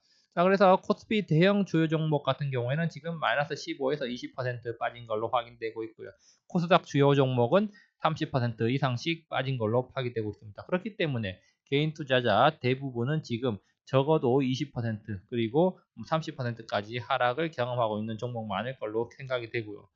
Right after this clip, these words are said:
특히 팔월 말, 구월 초에 지수와 개별 종목이 빠르게 오를 때 빚내서 투자하자, 이런 분위기가 형성됐었는데,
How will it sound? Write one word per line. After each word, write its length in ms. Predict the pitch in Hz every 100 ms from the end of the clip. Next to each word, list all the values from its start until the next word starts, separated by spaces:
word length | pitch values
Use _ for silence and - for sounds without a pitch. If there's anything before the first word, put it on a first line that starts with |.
| _ _
특히 440 | 160 156 143 151 156
팔월 340 | 180 165 160
말, 280 | 151 127 98 _ _
구월 420 | - 139 147 147
초에 640 | - 160 123 104 120 175 180 _ _ -
지수와 400 | - 147 135 127
개별 320 | 131 127 139
종목이 360 | 135 131 127 139
빠르게 380 | 135 156 160 127
오를 200 | 117 127
때 460 | - 110 135 151 131
빚내서 560 | 120 135 139 143 143
투자하자, 560 | - 131 131 127 117 - _ -
이런 220 | 139 139
분위기가 380 | - 131 127 123
형성됐었는데, 1040 | 139 143 135 139 135 120 113 120 143 110